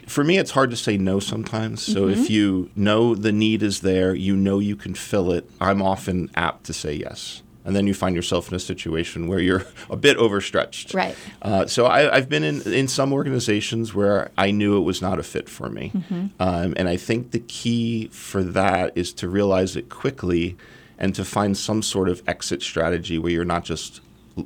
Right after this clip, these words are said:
Speaker 1: you're not just leaving,
Speaker 2: Mm-hmm.
Speaker 1: right? So you're either bringing in someone that's maybe a better fit,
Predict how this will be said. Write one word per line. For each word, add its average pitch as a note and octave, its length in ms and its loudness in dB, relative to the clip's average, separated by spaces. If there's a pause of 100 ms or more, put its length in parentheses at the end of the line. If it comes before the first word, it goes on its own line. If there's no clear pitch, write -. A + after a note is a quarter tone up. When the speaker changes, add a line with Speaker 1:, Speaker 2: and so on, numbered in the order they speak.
Speaker 1:
you're F#2 160 -4
not F2+ 160 -2
just - 200 -12
leaving, D2+ 540 -10
Speaker 2:
Mm-hmm. F3+ 360 -4
Speaker 1:
right? D#2+ 200 -6
So - 140 -6
you're F2 240 0
either F2+ 180 0
bringing G2 380 0
in F2+ 280 0 (300)
someone G2 380 0
that's F2+ 200 -2
maybe F2 240 0
a E2 60 -2
better D#2+ 240 -2
fit, - 320 -4